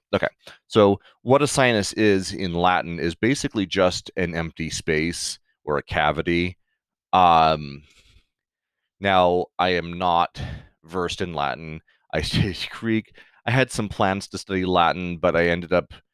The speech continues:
not continuing my university studies,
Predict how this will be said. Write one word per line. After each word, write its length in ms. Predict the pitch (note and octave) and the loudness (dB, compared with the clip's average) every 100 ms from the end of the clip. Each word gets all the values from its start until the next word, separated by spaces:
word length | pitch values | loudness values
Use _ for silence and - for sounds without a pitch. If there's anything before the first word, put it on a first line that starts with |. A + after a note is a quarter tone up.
| _ _ _ - | _ _ _ -12
not 380 | F#2+ E2+ - | -2 0 0
continuing 560 | - F#2 F#2 F2 F2 E2+ | -6 -12 -10 -8 -8 -4
my 80 | E2 | -4
university 640 | E2 E2 D#2+ E2+ - D#2+ | -2 -4 -2 -4 -4 -8
studies, 800 | D#2 - E2 D#2+ D#2+ E2 E2 - | -6 0 0 0 -4 -6 -8 -14